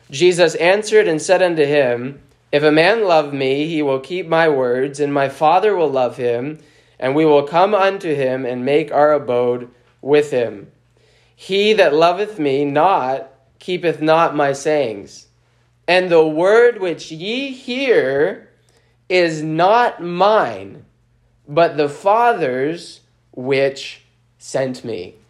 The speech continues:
Jesus really emphasized this throughout his ministry, that he was not operating on his own authority, which he had the right to do as the Son of God. Rather, he was operating on the authority of his Father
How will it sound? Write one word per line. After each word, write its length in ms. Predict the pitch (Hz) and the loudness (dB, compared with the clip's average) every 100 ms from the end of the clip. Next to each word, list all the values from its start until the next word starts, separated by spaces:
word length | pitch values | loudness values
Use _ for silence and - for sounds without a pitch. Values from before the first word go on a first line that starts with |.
| _ _ _ _ _ | _ _ _ _ _
Jesus 500 | - 175 202 196 147 | -2 0 2 0 -4
really 420 | 147 160 180 175 135 | -4 0 2 2 0
emphasized 800 | 147 151 147 143 131 131 117 | -2 -4 -6 -2 -2 -2 -4
this 240 | 123 117 - | -6 -6 -8
throughout 460 | 143 143 139 139 | -6 0 2 2
his 160 | 139 117 | -2 -6
ministry, 580 | 127 131 127 - 120 107 | -6 -6 -6 -10 -10 -6
that 180 | 113 127 | -4 -4
he 120 | 143 | 0
was 240 | 147 160 143 | 0 0 0
not 220 | 165 131 | 0 0
operating 720 | 131 143 147 143 139 139 135 | 0 0 -2 -2 0 -2 -4
on 160 | 120 123 | -8 -8
his 180 | 120 - | -10 -6
own 260 | 131 180 | -2 -2
authority, 760 | 180 143 117 113 120 143 175 _ _ _ - | -4 -2 -2 -2 -6 -8 -12 _ _ _ -6
which 340 | 139 - - _ _ | -6 -6 -16 _ _
he 80 | 139 | -8
had 240 | 135 175 175 | 0 0 2
the 100 | 156 | 2
right 220 | 160 160 | 2 2
to 80 | 135 | -2
do 260 | 143 147 | 0 2
as 160 | 117 117 | 0 -4
the 80 | 123 | -8
Son 220 | 139 131 | -6 -6
of 100 | 120 | 0
God. 320 | 131 123 - - _ _ _ - | 2 2 -4 -16 _ _ _ 0
Rather, 320 | 160 180 170 | 2 2 -2
he 200 | 139 185 | -4 0
was 180 | 160 - | 2 2
operating 840 | 104 160 170 175 170 160 160 156 | 2 0 0 -2 0 0 -2 -2
on 200 | 135 143 | -4 -2
the 100 | 143 | -2
authority 640 | 127 - 160 160 160 156 | -4 0 2 4 2 -2
of 160 | 127 123 | -4 -6
his 240 | 123 - | -12 -18
Father 760 | - - 170 160 127 117 113 | -18 -2 2 2 0 -6 -8